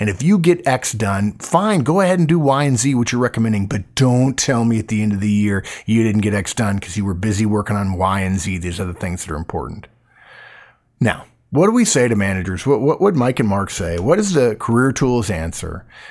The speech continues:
to the manager who says, "I don't wanna do this," to the career person, the professional says, "I don't, I don't wanna do that because maybe, maybe my boss will say, 'Good, do it all.'" Um, yeah, okay, it's possible. There are bosses like that, and that's why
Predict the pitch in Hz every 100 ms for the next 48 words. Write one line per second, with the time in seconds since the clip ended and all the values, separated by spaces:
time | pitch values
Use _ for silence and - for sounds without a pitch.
0 | - 110 101 107 110 104 98 90 101 90
1 | 135 269 370 208 82 85 85 104 - 90
2 | 90 107 101 98 92 - - 104 - 95
3 | 87 - 92 107 101 92 85 - 76 76
4 | 143 - - 123 123 78 82 85 80 76
5 | 101 110 80 87 82 - - - - 101
6 | 113 113 107 131 123 98 104 113 95 104
7 | 117 214 131 196 190 160 80 - _ _
8 | _ _ _ _ _ _ _ - 82 87
9 | 90 92 90 - _ _ - 320 - 220
10 | 220 196 180 - 165 - 127 - - 139
11 | 123 127 110 117 - 107 110 101 - 110
12 | 120 87 98 - 95 98